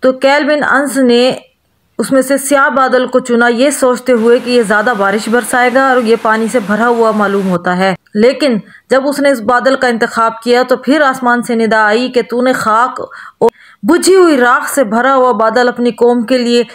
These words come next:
चुन लिया है, जो कि एक खुला अजाब है। फिर अल्लाह ताला ने उस बादल को हुक्म दिया कि तू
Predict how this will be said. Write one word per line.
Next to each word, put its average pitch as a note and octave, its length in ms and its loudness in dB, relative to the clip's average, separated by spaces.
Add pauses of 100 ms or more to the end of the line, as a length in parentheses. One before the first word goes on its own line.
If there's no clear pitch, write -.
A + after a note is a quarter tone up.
(200)
चुन C4+ 140 2
लिया D4 260 2
है, D4 220 0
जो C4 180 2
कि C#4 120 -2 (120)
एक C4 240 2 (400)
खुला D#4+ 240 2
अजाब G#3 560 0
है। F#3+ 180 0 (600)
फिर C#4+ 120 2
अल्लाह D4 180 0
ताला C4+ 320 2
ने C4+ 100 0
उस G3+ 200 0
बादल A#3 340 0
को A#3+ 160 -2
हुक्म C4 380 0
दिया A#3+ 240 2 (420)
कि C4 120 2
तू C#4 180 0